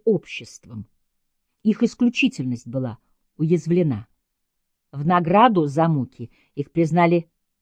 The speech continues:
потомки. В числе прочего им простили растерянность, страх, непоследовательность, неряшливую жизнь.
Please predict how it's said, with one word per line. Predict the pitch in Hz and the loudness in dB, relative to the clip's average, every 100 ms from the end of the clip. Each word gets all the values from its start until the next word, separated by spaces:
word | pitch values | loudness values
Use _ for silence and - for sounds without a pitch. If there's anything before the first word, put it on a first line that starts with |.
| _ | _
потомки. | 208 214 139 104 - - _ _ _ _ _ _ _ | -2 -2 -4 -6 -14 -20 _ _ _ _ _ _ _
В | |
числе | 165 - 147 | -10 -4 -4
прочего | 147 160 151 - 165 | -2 -2 -2 0 -2
им | - 156 | 0 -4
простили | 143 143 - 147 135 - _ | -4 -6 -6 -4 -4 -6 _
растерянность, | - 147 - - 131 120 131 160 - _ _ _ | -4 -4 -4 -10 -10 -8 -8 -10 -14 _ _ _
страх, | - - 151 123 - _ _ _ _ | -20 -6 -4 -4 -8 _ _ _ _
непоследовательность, | 254 269 135 - 123 113 120 135 143 147 156 _ _ _ _ _ | -4 -2 -6 -6 -8 -6 -8 -10 -10 -12 -12 _ _ _ _ _
неряшливую | 160 156 117 - 139 147 175 | 0 0 0 -6 -4 0 0
жизнь. | 185 220 - | 0 -4 -6